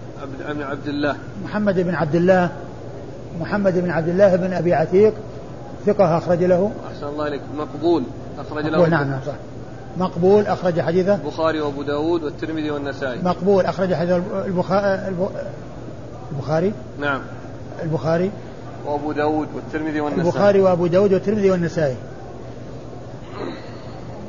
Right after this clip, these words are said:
Speaker 1: وموسى بن عقبة.
Speaker 2: وموسى بن عقبة، يعني، معه، مع هذا المقبول، و-،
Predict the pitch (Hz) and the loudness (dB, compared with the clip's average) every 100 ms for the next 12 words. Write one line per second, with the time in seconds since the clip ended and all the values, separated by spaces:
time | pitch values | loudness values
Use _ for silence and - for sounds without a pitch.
0 | - - - - - - - 156 160 185 | -12 -12 -12 -12 -12 -12 -8 2 4 6
1 | 190 190 165 170 175 170 131 127 - - | 6 4 2 2 0 -2 -4 -6 -10 -10
2 | - 170 220 208 190 170 208 175 170 175 | -4 0 2 2 2 2 0 2 4 4
3 | 175 185 170 151 165 175 165 175 170 165 | 2 2 4 4 2 2 2 2 2 0
4 | 156 170 208 226 - - - - - - | 2 4 6 4 -4 -12 -12 -12 -14 -12
5 | - | 0